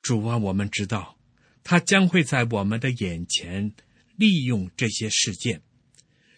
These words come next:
这所发生的事，正如你告诉我们的一样。主啊，帮助我们不要愚昧地随从自己的肉体和邪情私欲而活着。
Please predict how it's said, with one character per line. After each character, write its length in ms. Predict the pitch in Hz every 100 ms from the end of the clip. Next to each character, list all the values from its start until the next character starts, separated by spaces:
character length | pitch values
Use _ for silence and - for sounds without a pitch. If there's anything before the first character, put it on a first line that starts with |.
| _
这 140 | - 151
所 340 | 127 110 110
发 300 | - 147 135
生 240 | - 131
的 80 | 117
事， 280 | 107 - 113 _ _ _ _ _ _ _ _
正 180 | - 185
如 180 | 151 156
你 160 | 131
告 280 | 113 185 156
诉 280 | 123 135 110
我 80 | 92
们 140 | 90
的 140 | 98 95
一 140 | 87
样。 260 | 113 113 85 - -
主 220 | 101 87
啊， 260 | 90 - _ _ _ _ _ _ _ _ _ _ -
帮 180 | 190
助 140 | 170 180
我 160 | 113
们 320 | 92 101 95 - _ _ _ _
不 180 | 170 175
要 240 | 208 156
愚 380 | 127 104 113 156
昧 200 | 190 175
地 140 | 117 -
随 300 | - 123 156
从 260 | 123 147
自 220 | 147 185 131
己 140 | 101
的 180 | 92 117
肉 280 | 190 180 120
体 420 | - 90 87 87 _ _ _
和 280 | - 131 110
邪 420 | 104 - 110 131
情 340 | 151 - 120 120
私 300 | - - 143
欲 240 | 156 131 98
而 200 | 104 101
活 300 | - - 110
着。 260 | 107 -